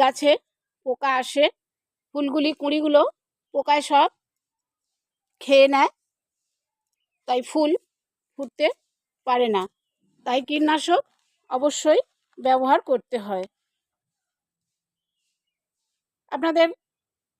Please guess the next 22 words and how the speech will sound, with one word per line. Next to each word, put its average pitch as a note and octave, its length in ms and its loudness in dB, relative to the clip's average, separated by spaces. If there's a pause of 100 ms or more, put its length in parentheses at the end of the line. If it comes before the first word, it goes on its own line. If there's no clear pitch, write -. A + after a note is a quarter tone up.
আরও D4+ 180 0 (120)
একবার D4 320 -2
বলে C#4 240 4
দিই D#4 220 -2
বন্ধুরা, C#4 340 0 (920)
এখনও D#4 320 2 (840)
আপনাদের E4 440 0
গাছে D4+ 200 0 (100)
যদি D4+ 160 -2 (100)
ফুল C#4 160 -6 (120)
না B3 80 -2 (100)
ফোটে, C#4+ 280 -4 (480)
তাহলে C#4 320 0 (760)
ডগাগুলো C#4+ 520 4 (480)
ছোট্ট - 240 -8 (140)
করে D4 160 4 (600)
কেটে C#4+ 340 0
দিন, D#4+ 120 4 (360)
গাছটি C4 360 -2 (100)
রোদে B3 220 4 (100)
রাখুন, D#4 320 0 (1080)
পুষ্টিকর E4 460 0